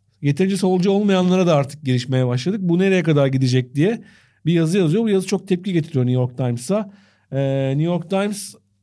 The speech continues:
e, buna karşı, bu tepkilere karşı biraz daha şey kalıyor. Yazarını savunmuyor. E, yalnız bırakıyor. Ve sonra da, e, üç yıldır çalıştığı şeyden, New York Times'tan, e, Barry Weiss ip-,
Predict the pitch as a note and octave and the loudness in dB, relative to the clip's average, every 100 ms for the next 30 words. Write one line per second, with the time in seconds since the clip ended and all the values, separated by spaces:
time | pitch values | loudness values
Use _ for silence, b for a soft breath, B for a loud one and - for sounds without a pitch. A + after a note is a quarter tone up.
0 | - - C#3+ C#3+ C3 C3+ C3+ C3+ C3 b | -20 -10 -4 -2 0 0 0 -2 -4 b
1 | b b b b b _ _ _ _ E3 | b b b b b _ _ _ _ -4
2 | C#3 D#3+ E3+ D#3+ C#3+ F#3 E3+ D#3 D3+ D#3+ | 0 0 2 2 2 0 2 2 0 0
3 | E3+ D#3 C#3+ C3+ F#3 G3 F#3+ D#3 D3+ D3+ | 0 2 0 0 0 0 0 0 0 2
4 | C#3+ E3 D#3 E3 D#3 D3+ A#2+ A#2 B2+ B2+ | 2 0 0 0 0 -2 -4 -4 -4 -2
5 | B2+ C#3 D3 D3+ C#3+ D3+ C3+ A#2 F3 - | 0 2 0 0 0 0 0 -4 -8 -16
6 | _ - A2+ A2+ A#2+ B2+ D3 C3+ A2+ - | _ -14 -10 -6 -4 -2 -2 -2 -4 -2
7 | C#3 F3+ B B B B C#3 F3+ D#3 B2+ | -2 -4 B B B B -4 0 0 0
8 | D#3 F3+ F3+ F3+ B B B B2+ C3 F3 | 0 0 -2 -8 B B B -2 0 0
9 | - D#3 C3 B2+ C#3+ B2 - - B2 A#2 | 0 0 0 0 0 -2 -4 -4 -4 -6
10 | - - D3 C3+ C#3 D#3 C#3 B2+ B2 A2 | -12 -6 -2 -2 0 0 0 -2 -4 -6
11 | G#2 E3 F3+ F3+ B B B - A#2+ A#2+ | -6 -4 -4 -4 B B B -4 -2 -2
12 | A#2+ D#3 A#2+ C#3 G3+ - - D3+ | 0 2 2 2 0 -4 -8 -8